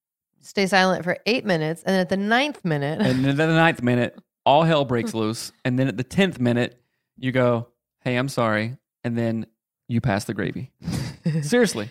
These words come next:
Speaker 1: That's gonna be an episode we have the title for already. You're crazy. Please pass the gravy.
Speaker 2: Right. Oh my gosh.
Speaker 1: <laughs>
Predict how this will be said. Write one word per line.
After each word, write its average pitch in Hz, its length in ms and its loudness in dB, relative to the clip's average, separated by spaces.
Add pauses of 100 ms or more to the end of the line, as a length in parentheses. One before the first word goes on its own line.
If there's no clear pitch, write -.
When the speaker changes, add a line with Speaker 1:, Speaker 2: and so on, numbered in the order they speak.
(120)
Speaker 1:
That's 220 160 2
gonna 240 180 4
be 240 100 4
an 214 80 2
episode 185 420 2
we 190 140 2
have 180 400 2
the 170 80 -2
title 170 300 2
for 175 160 0
already. 165 280 0
You're 254 200 2
crazy. 277 580 0
Please 156 220 -6
pass 143 240 -10
the 147 80 -10
gravy. 131 420 -10
Speaker 2:
Right. 123 320 2 (280)
Oh - 140 -4
my 104 140 -2
gosh. - 340 -6 (240)
Speaker 1:
<laughs> 294 240 -2